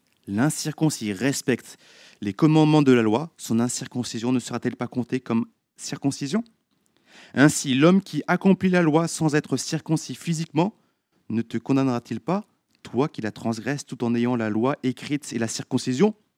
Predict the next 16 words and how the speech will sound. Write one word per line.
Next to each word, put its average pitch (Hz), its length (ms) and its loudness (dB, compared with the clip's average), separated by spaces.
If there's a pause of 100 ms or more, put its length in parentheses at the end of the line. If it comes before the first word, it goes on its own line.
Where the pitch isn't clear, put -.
(540)
Le 113 100 8
juif, 147 380 2 (240)
ce - 140 -2
n'est 165 100 8
pas 175 140 6
celui 180 420 4
qui - 160 -2
en 135 80 6
a 127 100 4
l'apparence, 165 760 2
et 113 80 0
l'incirconcision, 156 760 2
ce 143 140 0
n'est 135 80 6
pas 147 140 0
celle 170 280 0